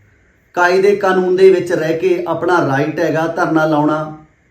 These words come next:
ਆਪਣੀਆਂ ਜਿਹੜੀਆਂ ਮੰਗਾਂ ਨੇ ਸਰਕਾਰ ਤੱਕ ਪਹੁੰਚਦੀਆਂ ਕਰਨੀਆਂ। ਪਰ ਕਾਇਦੇ ਕਾਨੂੰਨ ਤੋਂ ਨਾ ਤਾਂ ਆਪਾਂ ਪਹਿਲਾਂ ਬਾਹਰ ਹੋਏ ਸੀਗੇ, ਕਾਇਦੇ ਕਾਨੂੰਨ ਤੋਂ ਨਾ ਹੁਣ ਬਾਹਰ ਹੋਣਾ। ਮਤਲਬ ਕਿ ਕਾਇਦੇ ਕਾਨੂੰਨ ਦੇ ਵਿੱਚ ਰਹਿ ਕੇ ਹੀ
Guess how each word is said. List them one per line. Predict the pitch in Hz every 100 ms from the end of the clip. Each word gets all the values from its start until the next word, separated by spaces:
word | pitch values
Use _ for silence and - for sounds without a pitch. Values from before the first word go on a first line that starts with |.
| _ _ _ _ -
ਆਪਣੀਆਂ | 165 170 185 185
ਜਿਹੜੀਆਂ | 170 185 190
ਮੰਗਾਂ | 156 156 156
ਨੇ | 165
ਸਰਕਾਰ | 175 156 147 151
ਤੱਕ | 143 165 143
ਪਹੁੰਚਦੀਆਂ | 156 160 156 180
ਕਰਨੀਆਂ। | 165 151 123 120 107 101 - -
ਪਰ | 190 190 - 101 - _ _ _ _ _ _ _ _ _ _ -
ਕਾਇਦੇ | 180 190 208 220
ਕਾਨੂੰਨ | 208 196 202
ਤੋਂ | 196 202
ਨਾ | 180 170
ਤਾਂ | 196
ਆਪਾਂ | 196 185 196
ਪਹਿਲਾਂ | - 143 170
ਬਾਹਰ | 190 180
ਹੋਏ | 202 185 180
ਸੀਗੇ, | - 180 170 170 - - _ _ _ _ -
ਕਾਇਦੇ | 165 175 185 185
ਕਾਨੂੰਨ | 175 175 175
ਤੋਂ | 175
ਨਾ | 170 165
ਹੁਣ | 147 135
ਬਾਹਰ | 107 117
ਹੋਣਾ। | 117 107 - - - _ _ _ _ _ _
ਮਤਲਬ | 160 180 196
ਕਿ | 208 208
ਕਾਇਦੇ | 185 180 190
ਕਾਨੂੰਨ | 185 185 180
ਦੇ | 180
ਵਿੱਚ | 180 170
ਰਹਿ | 170 165 160
ਕੇ | 185
ਹੀ | 175 151 175 196 220 214